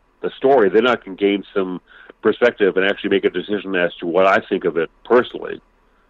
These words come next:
Um, but the more time has gone on, the older I've gotten, the more cautious I have to be. I have to be cautious about the way I even word poll questions in my group.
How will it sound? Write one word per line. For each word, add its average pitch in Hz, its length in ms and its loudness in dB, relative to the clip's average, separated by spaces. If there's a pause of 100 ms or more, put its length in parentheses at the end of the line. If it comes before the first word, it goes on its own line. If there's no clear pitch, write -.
(1000)
Um, 90 500 2 (540)
but 98 140 -4
the 110 80 0
more 139 200 0
time 185 220 -2
has 127 80 -4
gone 110 220 -2
on, 113 120 0
the - 80 2
older 160 180 4
I've 139 120 2
gotten, 120 260 -4
the 92 60 -2
more 104 220 0
cautious - 520 -6
I 101 140 -8
have 104 140 -8
to 95 80 -10
be. 98 320 -4 (160)
I - 80 -6
have 113 80 -4
to 117 80 -4
be 110 80 2
cautious 101 400 -6
about 92 180 -2
the 98 60 -4
way 92 160 2
I 95 60 2
even 92 200 0
word 95 180 2
poll 117 200 2
questions 87 340 -10
in 80 60 -16
my 87 100 -4
group. 110 320 -4